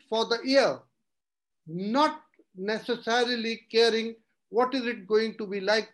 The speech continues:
three years from now or four years from now. So we had to think, we, so what we were doing was that we were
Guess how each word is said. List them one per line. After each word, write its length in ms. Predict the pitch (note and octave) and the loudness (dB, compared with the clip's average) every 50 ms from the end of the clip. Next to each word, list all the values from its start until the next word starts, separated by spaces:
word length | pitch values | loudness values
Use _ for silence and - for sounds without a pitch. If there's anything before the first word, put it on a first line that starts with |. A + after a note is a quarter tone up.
| _ - | _ -8
three 140 | A#3 B3 B3 | -4 -4 0
years 260 | A#3+ A3 A3 F#3+ - | 0 0 0 -2 -4
from 220 | - G#3 G#3 G3+ | -6 -8 -6 -4
now 260 | G#3 G#3 G#3+ A3 G#3+ | -2 -2 0 0 0
or 100 | G#3+ F#3 E3 | -2 -4 -6
four 280 | - - B3 B3 A#3+ | -4 0 0 0 2
years 160 | A#3+ A3 G#3 F#3 E3 | 2 0 -2 -2 -4
from 180 | G3 G#3 G#3 | -8 -8 -6
now. 300 | A3 B3+ B3+ A3 E3 - - _ _ _ _ _ _ _ _ _ _ | -4 -2 -2 -2 -4 -6 -12 _ _ _ _ _ _ _ _ _ _
So 300 | B3+ B3+ B3 A#3+ - - _ _ _ _ _ _ _ _ _ _ _ _ | 2 2 2 0 -2 -10 _ _ _ _ _ _ _ _ _ _ _ _
we 240 | F3 G#3 B3 A#3+ F#3 | -8 -6 -6 -4 -6
had 380 | - - - G3 A3 A3 - | -8 -6 -4 -4 -4 -2 -4
to 160 | - B3 A#3+ - - | -10 -10 -10 -8 -8
think, 240 | G#3+ G3+ G#3+ G3+ - _ _ _ _ _ _ | -6 -6 -6 -8 -12 _ _ _ _ _ _
we, 360 | D#3+ G#3 B3 B3 B3 A3 - | -8 -6 -4 -4 -4 -6 -6
so 120 | - A3+ G#3+ | -2 -2 -2
what 260 | F#3+ F#3+ G#3+ A3 - | 0 -2 -4 -4 -6
we 120 | B3 A#3 A3 | -6 -4 -2
were 120 | G3+ F#3+ | -2 -2
doing 440 | E3+ C#3+ C#3+ G#3 B3 C4 C4 B3+ G#3+ | -2 -4 -4 -2 0 0 -2 -2 -4
was 320 | G3 F3+ F3 F3+ F#3 F3 | -2 -2 0 0 0 0
that 160 | F3+ F3+ F3+ F#3 | -2 -6 -8 -8
we 200 | G3 A#3+ B3+ C4 | -6 -4 -4 -2
were 220 | B3 B3 A#3+ A#3 | -2 -4 -6 -6